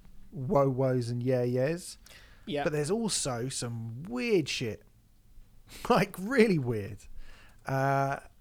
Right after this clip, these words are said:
Speaker 2: Some
Speaker 1: and
Speaker 2: really unexpected shit. Um,
Speaker 1: yeah,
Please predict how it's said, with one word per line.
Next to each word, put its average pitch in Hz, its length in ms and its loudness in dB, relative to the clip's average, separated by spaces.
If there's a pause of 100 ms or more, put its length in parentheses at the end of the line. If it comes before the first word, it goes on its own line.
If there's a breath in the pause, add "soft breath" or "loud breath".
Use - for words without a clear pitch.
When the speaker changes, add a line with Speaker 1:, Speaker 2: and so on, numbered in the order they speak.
(460)
Speaker 2:
Some 151 120 -2
Speaker 1:
and 160 120 0
Speaker 2:
really 156 340 4
unexpected 127 760 -6
shit. - 320 -8 (800 loud breath)
Um, 113 220 2
Speaker 1:
yeah, 113 180 0